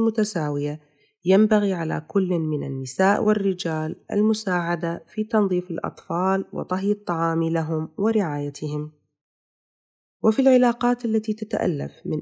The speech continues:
امرأة ورجل، غالبًا ما تقضي النساء ساعات أكثر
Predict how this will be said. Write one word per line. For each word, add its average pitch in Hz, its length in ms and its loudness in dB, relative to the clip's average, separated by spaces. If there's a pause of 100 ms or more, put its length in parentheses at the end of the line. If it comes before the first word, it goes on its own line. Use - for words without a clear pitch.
(100)
امرأة 156 400 -2
ورجل، 196 500 -2 (600)
غالبًا 220 380 2
ما 233 220 2
تقضي 196 340 -6
النساء 147 600 -4 (260)
ساعات 156 600 -4
أكثر - 600 -4